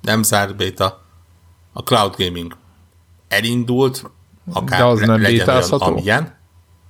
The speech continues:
Speaker 2: Hát az nem
Speaker 1: Tehát
Speaker 2: bétázható. Nem, nem
Speaker 1: Micsoda?
Speaker 2: open beta a Microsoft Cloud Gaming.
Speaker 1: De, de, de, de, de. Je-, jelentkezelés. Hát most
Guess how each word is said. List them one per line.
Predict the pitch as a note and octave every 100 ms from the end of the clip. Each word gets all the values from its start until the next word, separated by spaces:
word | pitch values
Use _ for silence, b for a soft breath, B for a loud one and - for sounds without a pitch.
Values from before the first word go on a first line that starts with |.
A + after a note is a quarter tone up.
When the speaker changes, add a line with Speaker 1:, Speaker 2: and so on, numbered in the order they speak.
| _ -
Speaker 2:
Hát | - -
az | G#2
nem | A2 G#2
Speaker 1:
Tehát | F#2+
Speaker 2:
bétázható. | F#2 G#2 G2+ A2 - A2 - - _ _ _ B B B B B
Nem, | A2 G#2
nem | G2 A2+
Speaker 1:
Micsoda? | G#2+
Speaker 2:
open | F2 G#2+ G#2
beta | G2+ G2+ G#2 G#2
a | G#2 G#2
Microsoft | G2+ A2+ A2+ A2+
Cloud | - G#2+ G#2
Gaming. | A#2 G#2+ A#2 A#2 -
Speaker 1:
De, | - E2+
de, | F2+ F#2
de, | F#2+
de, | G2 G2+
de. | G2
Je-, | A#2 A#2
jelentkezelés. | A#2+ F#2+ G2+ A#2 A#2 A2+ A#2
Hát | - C3 C3
most | -